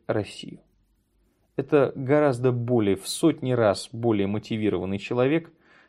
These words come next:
чем тот, кого туда направили. Он знает, с какой стороны стреляет автомат,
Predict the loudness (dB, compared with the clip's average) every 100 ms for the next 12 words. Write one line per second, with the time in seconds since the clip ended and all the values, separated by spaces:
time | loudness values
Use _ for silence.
0 | -8 -6 -4 -6 -2 -2 0 -4 -4 -6
1 | -8 -16 -18 _ _ _ _ _ _ _
2 | _ _ _ 0 2 2 2 2 2 -2
3 | -4 0 -2 -2 -4 -2 -4 -8 -4 -2
4 | -4 -6 -6 -4 -4 -4 -8